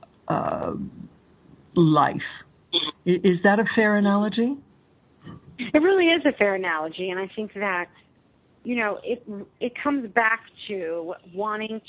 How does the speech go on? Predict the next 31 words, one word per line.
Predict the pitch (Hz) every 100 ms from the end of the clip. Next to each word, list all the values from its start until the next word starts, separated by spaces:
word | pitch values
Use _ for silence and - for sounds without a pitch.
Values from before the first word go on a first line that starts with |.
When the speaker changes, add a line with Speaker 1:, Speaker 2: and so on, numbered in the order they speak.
| -
Speaker 2:
to | 190 175 175 - -
share, | 226 214 180 156 165 202 _ _ _ _
not, | 196 208 202 _ _ - 196
um, | 185 160 160 160 _ 180
just | 202 220 -
with | 196 190 -
others, | 233 240 233 190 -
but | 185
with | 196 -
ourselves. | 190 180 _ - 302 269 147 139 196 _ _ _ _ _ _ _ 214
Um, | 202 185 156 - _ _ _ _ 285
so |
you | 277 294
would | 262 _
say | 302
to | 294 262
a | -
friend, | 233 202 175 -
"I | 233
wish | 214 220 247 302 269 - -
I | 226
could | 233 190 - -
show | 247 254
you | 233 202
when | 196
you're | 196 196
lonely | 185 208 214 233 247 254 -
or | 196
in | - 196 190
darkness, | - 185 196 - 170 139 160 _ _ _ - -
the | -